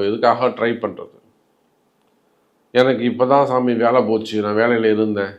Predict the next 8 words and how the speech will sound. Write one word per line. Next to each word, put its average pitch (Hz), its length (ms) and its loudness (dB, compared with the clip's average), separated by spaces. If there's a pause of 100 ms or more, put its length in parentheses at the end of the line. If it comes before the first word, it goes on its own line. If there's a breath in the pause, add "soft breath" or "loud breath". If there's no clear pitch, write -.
(100)
எனக்கு 104 220 -6
இப்பதான் 113 320 0
எனக்கு 98 220 -6
வேலை 107 220 0
போச்சு. - 300 -14 (1300)
சரி, 165 140 4 (180)
அந்த 160 280 2 (180)
மாதிரி 165 340 6